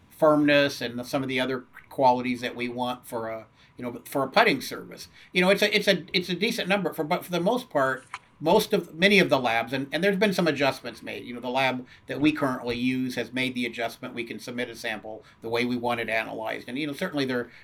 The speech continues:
um, but we would like that to be standardized anyway, not to belabor that. Um, but at the end of the day, that number has value in terms of trend analysis and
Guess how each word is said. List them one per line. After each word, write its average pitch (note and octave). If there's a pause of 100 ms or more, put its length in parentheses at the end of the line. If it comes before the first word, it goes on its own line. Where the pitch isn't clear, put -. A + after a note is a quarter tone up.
(140)
um, A#2+
but B2
we C#3+
would C3
like B2
that G2+
to G#2+
be G#2
standardized G#2
anyway, A#2+
not C#3
to A#2+
belabor A#2+
that. G2 (480)
Um, C3+
but D3+
at D#3
the F3+
end G3+
of F#3
the F3
day, F3
that F3+
number F3
has C#3
value D3
in B2+
terms C#3+
of B2+
trend C#3+
analysis C3+
and A2